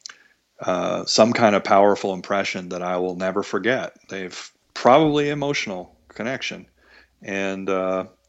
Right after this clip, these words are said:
even if it's just, you know, watching someone on a film, like, like, I'll, I don't think there's ever gonna be a movie with Johnny Depp in it that I won't go see, that I won't enjoy just for watching Johnny Depp.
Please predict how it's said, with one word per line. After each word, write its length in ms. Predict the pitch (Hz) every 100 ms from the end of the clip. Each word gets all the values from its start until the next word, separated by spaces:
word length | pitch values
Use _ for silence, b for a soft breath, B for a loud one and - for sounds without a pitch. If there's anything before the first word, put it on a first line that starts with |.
| _ -
even 200 | 127 131
if 100 | 131
it's 120 | 117
just, 280 | 127 - - -
you 100 | 113
know, 160 | 107 101
watching 600 | 104 110 - 113 101 101 -
someone 360 | - 110 107 104
on 200 | 104 101
a 40 |
film, 400 | - 110 92 87
like, 340 | 90 92 - -
like, 260 | 104 101 -
I'll, 360 | 101 101 - B B B B _ _
I 100 | 110
don't 140 | 123 135
think 180 | 147 139
there's 260 | 123 113
ever 300 | 113 113 120
gonna 180 | 120 113
be 120 | 107
a 40 | 104
movie 320 | 110 104 104
with 160 | 98
Johnny 300 | 90 101 98
Depp 260 | 92 98 -
in 80 | 87
it 160 | 87
that 140 | - 92
I 100 | 92
won't 240 | 95 95
go 160 | 92 92
see, 360 | 87 123 117 110
that 100 | 107
I 80 | 92
won't 280 | 90 98 107 _ -
enjoy 580 | 110 98 110 104 87 87 _
just 300 | - 131 -
for 120 | - 117
watching 320 | 113 107 113
Johnny 280 | 107 104 101
Depp. 300 | 123 98